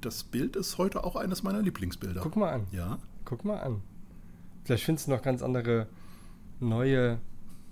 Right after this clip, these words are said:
Speaker 2: ferne, tolle Möglichkeiten, nochmal dein Portfolio auch nochmal <laughs> breiter zu gestalten. Und was wäre denn für dich so ein, der,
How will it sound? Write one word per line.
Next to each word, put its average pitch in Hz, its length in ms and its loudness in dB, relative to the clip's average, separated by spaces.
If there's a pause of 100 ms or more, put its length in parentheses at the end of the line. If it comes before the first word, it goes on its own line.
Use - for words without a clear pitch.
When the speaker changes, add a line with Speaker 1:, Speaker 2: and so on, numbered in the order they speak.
(280)
Speaker 2:
ferne, 127 800 2 (240)
tolle 123 560 2
Möglichkeiten, 123 1120 2 (460)
nochmal 123 320 2
dein 123 160 4
Portfolio 143 500 4
auch 123 120 2
nochmal 139 460 2 (140)
<laughs> - 160 2
breiter 170 340 4
zu 131 140 -2
gestalten. 127 600 -2 (500)
Und 131 320 0
was 127 240 4
wäre 202 200 8
denn 165 180 6
für 139 100 6
dich 127 160 2
so 139 80 4
ein, 120 200 4
der, 117 260 4